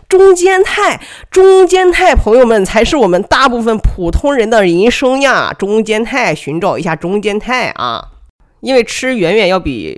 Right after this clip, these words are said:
运动重要嘛，所以接下来我会重点去讲一下怎么吃，然后同时也会简单的分享一下前期你要怎么练，但是比较复杂的什么有氧无氧、各种什么肌肉塑形，我就不会展开去讲了，好吧？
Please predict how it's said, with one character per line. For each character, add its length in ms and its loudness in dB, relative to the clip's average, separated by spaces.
运 200 -10
动 180 -6
重 160 -6
要 140 -4
嘛， 180 -8
所 160 -8
以 160 -2
接 200 -2
下 160 -4
来 160 0
我 120 -4
会 140 -6
重 240 -8
点 180 -6
去 160 -14
讲 280 -10
一 20 -12
下 160 -8
怎 160 -10
么 140 -14
吃， 400 -8
然 180 -6
后 100 -4
同 240 -4
时 160 -8
也 140 -2
会 220 -6
简 180 -6
单 160 -4
的 60 -4
分 260 -4
享 220 -6
一 40 -14
下 220 -6
前 320 -8
期 180 -10
你 140 -4
要 100 -6
怎 80 -12
么 120 -12
练， 200 -8
但 140 -6
是 80 -12
比 160 -12
较 140 -4
复 260 -20
杂 220 -6
的 100 -4
什 100 -6
么 120 -4
有 220 -6
氧 280 -4
无 160 -8
氧、 340 -6
各 160 -6
种 220 -8
什 100 -10
么 80 -8
肌 200 -14
肉 180 -2
塑 180 -10
形， 260 -6
我 60 -6
就 80 -12
不 200 -10
会 100 -6
展 180 -8
开 140 -10
去 100 -12
讲 280 -12
了， 160 -12
好 100 -12
吧？ 180 -6